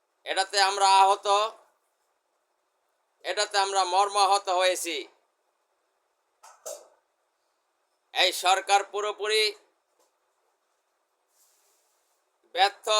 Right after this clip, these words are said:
আইন শৃঙ্খলার পুরোপুরি অবনতি।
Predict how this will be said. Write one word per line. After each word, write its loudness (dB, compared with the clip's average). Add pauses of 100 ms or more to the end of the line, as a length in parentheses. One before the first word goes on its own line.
(380)
আইন -2
শৃঙ্খলার -2
পুরোপুরি -4 (120)
অবনতি। 0